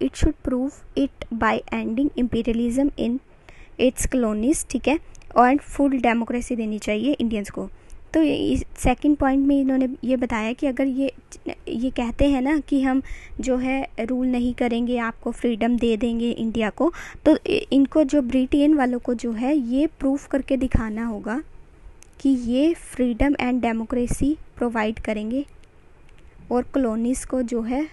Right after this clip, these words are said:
democracy, ठीक है, तो ये provide करेंगे और colonies को जो है वो end कर देंगे। कहने का मतलब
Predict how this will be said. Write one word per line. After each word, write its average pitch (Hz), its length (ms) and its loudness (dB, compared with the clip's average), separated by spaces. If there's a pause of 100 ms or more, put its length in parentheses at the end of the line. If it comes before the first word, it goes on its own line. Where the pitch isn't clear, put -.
(640)
democracy, 226 1200 -10 (2000)
ठीक - 160 -2
है, 277 140 -2 (140)
तो 269 80 -2
ये 269 180 0
provide 233 480 -2
करेंगे 233 400 2
और 233 240 2
colonies 233 600 2
को 247 160 2
जो 214 180 -2
है 220 280 2 (920)
वो 233 380 0
end 226 280 0
कर - 160 -4 (120)
देंगे। - 340 -8 (280)
कहने 233 220 2
का 247 100 2
मतलब 254 320 2